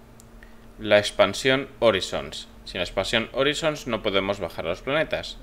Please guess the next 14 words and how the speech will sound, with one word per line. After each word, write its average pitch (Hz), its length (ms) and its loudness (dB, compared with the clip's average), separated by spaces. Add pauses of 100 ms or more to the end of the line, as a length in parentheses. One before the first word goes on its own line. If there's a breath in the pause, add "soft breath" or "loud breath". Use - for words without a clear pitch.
y 95 80 -12
por - 120 -6
lo 95 80 -4
tanto 104 280 0
no 87 200 -2
po-, 92 120 -4
no, 85 320 -10
no 92 180 -4
podemos 87 320 -2
hacer 87 220 -4
este 90 180 -8
tipo - 220 -12
de 50 80 -10
misiones. - 500 -12